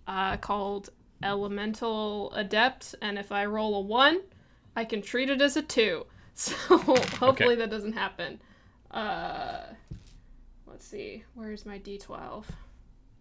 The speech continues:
Speaker 1: Here we go. Ooh, that's eleven damage. Eleven lightning damage.
Speaker 2: Okay. Uh, yeah, you hit it with the lightning strike that you have, and you notice that, uh,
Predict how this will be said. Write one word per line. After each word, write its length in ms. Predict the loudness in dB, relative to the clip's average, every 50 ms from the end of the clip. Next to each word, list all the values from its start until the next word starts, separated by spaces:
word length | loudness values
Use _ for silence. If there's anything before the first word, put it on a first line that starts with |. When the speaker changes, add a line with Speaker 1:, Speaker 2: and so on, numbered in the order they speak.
| -20 -20 _ _ -20 _ -20 -20 -20 -20 _ -20 -20 _ _
Speaker 1:
Here 180 | -18 -16 -16 -14
we 60 | -12
go. 1040 | -14 -14 -16 -20 _ _ _ _ _ _ -20 -20 -20 -20 _ _ _ -2 0 0 0 0 -2 -4 -6 -12 -16 -18 _ _ _ _ -20 -20 -8 -2 2
Ooh, 100 | 4 6
that's 260 | 6 6 6 4 0 -4
eleven 460 | -2 -2 0 2 4 4 6 6 4 6
damage. 640 | 6 4 4 4 4 2 0 -2 -6 -8 -10 -14 -20 -20 -10 -2
Eleven 300 | 2 2 4 6 6 8
lightning 300 | 8 8 8 6 4 2
damage. 560 | 2 2 0 0 -2 -4 -4 -6 -10 -12 -14 _ _ _ -20 -20 -20 _ _ _ _ _ _
Speaker 2:
Okay. 500 | 4 6 6 6 6 6 4 4 4 2 -2 -8 -2
Uh, 380 | 0 2 4 4 4 4 2 2
yeah, 120 | 2 2 2
you 240 | 2 2 0 -2 -2
hit 260 | 0 2 4 6 6
it 120 | 6 6
with 180 | 4 0 -2 -2
the 640 | -6 -4 -2 0 0 0 0 0 0 0 -2 -4 -6 -4
lightning 500 | 0 2 2 2 2 0 0 0 0 -2
strike 400 | -2 -4 -2 0 2 2 2 2 0
that 120 | 0 2
you 120 | 2 2
have, 440 | 2 4 4 4 2 2 0 -2 -6 -4
and 240 | -4 -2 -2 -2 -2
you 120 | -2 -2 -2
notice 380 | 0 0 0 2 0 0 -2 -2
that, 300 | -2 0 0 0 -2 -4 -4
uh, 280 | -2 -2 0 0 -2